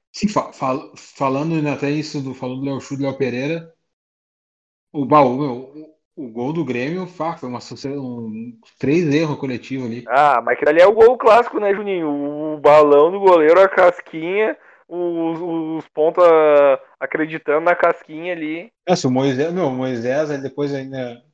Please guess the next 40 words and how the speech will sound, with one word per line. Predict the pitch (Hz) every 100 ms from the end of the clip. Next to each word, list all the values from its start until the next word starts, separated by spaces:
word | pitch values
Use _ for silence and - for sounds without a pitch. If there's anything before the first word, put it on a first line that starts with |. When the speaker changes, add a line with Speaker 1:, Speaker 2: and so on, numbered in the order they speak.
| _ _
Speaker 1:
não | 135 120
pressionou | 143 - 127 120 139
o |
cara, | - 139 156
se | -
pressiona | 135 123 131 139
ali, | 135
Speaker 2:
Não, | 147
Speaker 1:
acabou, | 135 180
Speaker 2:
acho, | 175
eu | 156
Speaker 1:
acabou, | 156
né? | 127
Speaker 2:
achei | 165 185
o, | 185 175 160 117
é, | - 110 - _ _ _ _ _ -
a |
gente | 113
podia | - 120 131
ter |
acabado | 131 143 175 185
ali | 151
a | 151
jogada, | 143 131 160 147
mas | 123
o | 123 131
Heitor | 131 - 170
também | 294 156 143 175 151 135
ficou | - 151
esperando | 139 170 143 156 165
ele | 160 151 143
dar | 143
o | 143
tapa | 151 156 160
pro | 165
fundo, | - 151 180
o | 175 135 131
Léo | 127 123
Chu, | 143 143
né? | 101